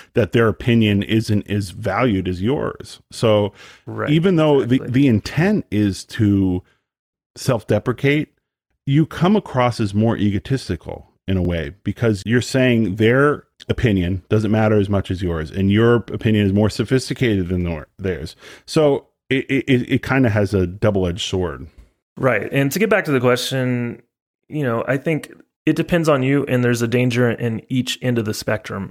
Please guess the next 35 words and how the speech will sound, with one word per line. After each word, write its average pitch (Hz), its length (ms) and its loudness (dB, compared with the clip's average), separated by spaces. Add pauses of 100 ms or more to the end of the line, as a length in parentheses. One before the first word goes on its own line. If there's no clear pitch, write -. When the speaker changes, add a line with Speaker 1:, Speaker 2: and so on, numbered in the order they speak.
Speaker 2:
If, 110 280 -8 (460)
you 160 100 2
know, 160 120 4
ask 160 240 0
yourself, 113 320 0
if 104 100 -2
you're 110 200 0
only 127 240 4
telling 120 280 0
yourself 113 360 0
you - 60 -4
sound 110 300 -2
great 101 160 0
all 95 140 0
the 98 80 -4
time 98 500 -4 (320)
for - 180 -4
self-preservation, 101 1400 -2 (560)
that 127 200 0
could 120 100 -2
be 104 100 0
dangerous 104 640 -2
'cause 110 240 -4
you 113 60 -2
might 127 160 0
not - 320 0 (140)
ever 123 360 2
be 117 220 -2
open 120 220 0
to 113 80 -4
getting 110 260 0
better. 104 460 -2
If 120 160 -2
you're 123 80 -2
constantly 123 540 0